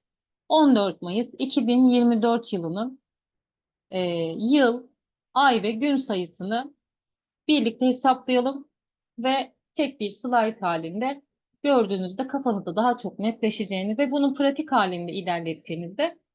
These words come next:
daha kolay bir şekilde hesaplayacağınızı düşünüyorum arkadaşlar. Öncelikle kişisel yılı nasıl hesaplıyorduk? Kişinin doğum gününe ihtiyacımız vardı ve aradığımız yılın evrensel yıl numarasına ihtiyacımız vardı.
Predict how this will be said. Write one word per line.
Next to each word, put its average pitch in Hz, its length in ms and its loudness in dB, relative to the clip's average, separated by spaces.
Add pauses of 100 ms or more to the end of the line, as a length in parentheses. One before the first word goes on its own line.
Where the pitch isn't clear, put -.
(140)
daha 294 220 2
kolay 196 400 0
bir 165 100 -6
şekilde 190 440 -6
hesaplayacağınızı 214 1120 -2 (340)
düşünüyorum 226 520 0
arkadaşlar. 160 720 -6
Öncelikle 269 560 2
kişisel 262 500 0
yılı 208 240 0
nasıl 262 260 -4
hesaplıyorduk? 262 720 -2 (460)
Kişinin 285 520 -2
doğum 285 300 4
gününe 240 200 2
ihtiyacımız 170 680 -6
vardı 175 500 -4 (500)
ve 285 300 2
aradığımız 269 640 2
yılın 214 400 -4 (380)
evrensel 247 760 0
yıl 269 240 0
numarasına 202 500 -4
ihtiyacımız 185 720 -4
vardı. 147 320 -8